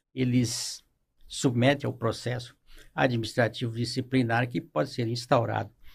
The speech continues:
por este juiz corregedor, assim como o corregedor-geral da Justiça também tem competência concorrente pra instaurar procedimento de investigação,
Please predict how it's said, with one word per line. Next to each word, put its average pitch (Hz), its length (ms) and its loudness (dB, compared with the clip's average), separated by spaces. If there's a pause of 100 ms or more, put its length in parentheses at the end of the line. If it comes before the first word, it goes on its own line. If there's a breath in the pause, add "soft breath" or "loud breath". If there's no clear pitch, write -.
(240 soft breath)
por 143 180 4
este 180 380 6
juiz 123 360 0
corregedor, 127 800 2 (420 soft breath)
assim - 280 -2
como 196 260 0
o 196 60 -4
corregedor-geral 160 960 6
da 143 160 6
Justiça 117 760 -2 (380)
também 156 380 6
tem 170 160 2
competência 165 640 -2
concorrente 165 800 -2 (1080)
pra 135 120 -2
instaurar 120 540 8
procedimento 135 800 2
de 123 120 -6
investigação, 123 920 -2